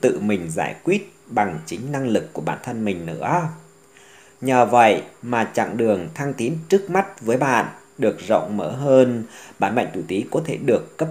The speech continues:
trên đánh giá cao về năng lực và tạo điều kiện bồi dưỡng về chuyên môn cho bạn, để cho bạn trở thành người lãnh đạo kế cận.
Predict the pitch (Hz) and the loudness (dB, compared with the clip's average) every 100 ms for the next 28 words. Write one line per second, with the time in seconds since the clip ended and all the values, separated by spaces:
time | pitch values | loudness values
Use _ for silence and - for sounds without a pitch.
0 | - 135 117 110 127 123 120 151 - 135 | -2 -2 -2 -4 -6 -4 -6 -6 -4 0
1 | 127 120 117 - - 98 90 113 117 104 | 2 2 -2 -10 -4 -4 -2 -4 0 0
2 | 82 - - - 113 107 87 117 107 80 | 0 -10 -20 -4 -4 -2 -4 -2 -2 -2
3 | - 85 - 151 113 92 80 82 104 113 | -4 -6 -4 0 2 2 -2 -6 -4 -4
4 | 82 - 117 110 113 113 104 - 113 107 | -4 -6 -4 -2 0 0 -2 -4 0 0
5 | 98 - - - 127 92 120 110 98 - | 0 -4 -14 -8 -2 -2 -2 -4 -4 -6
6 | - 101 82 117 95 87 95 95 87 78 | -8 -6 -6 -6 -10 -8 -4 -2 -2 -6
7 | - - 101 - 107 113 95 - 90 135 | -10 -6 -6 -6 -8 -8 -8 -10 -10 -6
8 | 139 120 110 | 2 2 2